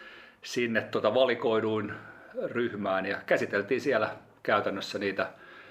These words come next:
ää, esille tulleita doping-keissejä hyvinkin nopeallakin aikataululla.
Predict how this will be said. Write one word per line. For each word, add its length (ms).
ää, 260
esille 300
tulleita 540
doping-keissejä 840
hyvinkin 600
nopeallakin 520
aikataululla. 720